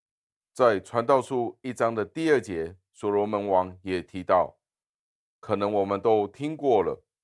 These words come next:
就是“虚空的虚空，虚空的虚空，凡事都是虚空。”我们听见所罗门王所说的话之后，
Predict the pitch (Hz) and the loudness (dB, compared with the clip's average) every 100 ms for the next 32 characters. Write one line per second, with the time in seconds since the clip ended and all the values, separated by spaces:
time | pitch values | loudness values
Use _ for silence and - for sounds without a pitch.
0 | _ _ 107 95 98 78 - _ _ _ | _ _ -8 -8 -8 -10 -12 _ _ _
1 | _ _ - 156 156 131 139 135 117 95 | _ _ -14 -10 -10 -6 -6 -2 2 2
2 | 85 - 107 92 101 87 85 - _ _ | 0 -4 -12 -8 -4 -4 -6 -18 _ _
3 | _ _ _ - 113 92 104 101 95 90 | _ _ _ -12 -12 -6 -6 -6 -2 0
4 | 82 76 - 92 87 - 87 80 - _ | 0 -4 -12 -16 -14 -8 -8 -8 -18 _
5 | _ _ _ _ _ - 104 110 - 127 | _ _ _ _ _ 0 0 0 -6 -6
6 | 95 127 127 120 117 85 67 - 95 - | -4 -2 -4 -4 -8 -8 -10 -12 -12 -8
7 | 92 82 76 _ _ _ _ - 110 117 | -6 -6 -8 _ _ _ _ -4 0 0
8 | 117 135 135 139 107 85 - 107 107 120 | -2 -8 -6 -4 -4 -8 -6 -2 2 2
9 | 120 110 107 101 104 - 95 92 180 185 | 0 0 0 0 -2 -6 -6 -4 -4 0
10 | 156 104 123 107 90 - 101 98 87 - | 0 0 2 2 2 -4 -6 -4 -4 -6